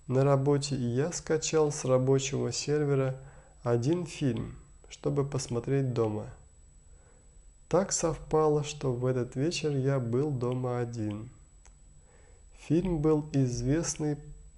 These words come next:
про веру в чудеса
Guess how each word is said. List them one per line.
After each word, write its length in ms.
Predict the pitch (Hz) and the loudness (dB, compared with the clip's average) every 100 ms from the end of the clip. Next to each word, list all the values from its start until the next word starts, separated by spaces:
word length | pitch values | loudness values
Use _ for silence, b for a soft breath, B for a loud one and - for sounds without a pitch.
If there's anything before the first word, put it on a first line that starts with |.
| - - - - - - - - - - - - - - - - - - - | -20 -20 -20 -20 -20 -16 -16 -16 -20 -20 -20 -20 -20 -20 -20 -20 -20 -20 -6
про 200 | 127 156 | 0 2
веру 520 | 165 127 117 110 113 - | 2 4 2 0 -6 -10
в 60 | |
чудеса 720 | - - 117 117 - - 165 | -10 -6 -4 -4 -4 -4 -4